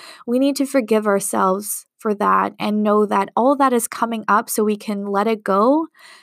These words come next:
so we can create space to actually live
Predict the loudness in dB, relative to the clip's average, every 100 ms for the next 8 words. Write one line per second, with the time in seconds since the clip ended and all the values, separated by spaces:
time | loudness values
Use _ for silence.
0 | _ 0 2 2 0 -4 -6 -2 -2 -2
1 | -6 -2 -2 -2 -4 -6 0 -2 -2 -4
2 | -2 -2 0 0 0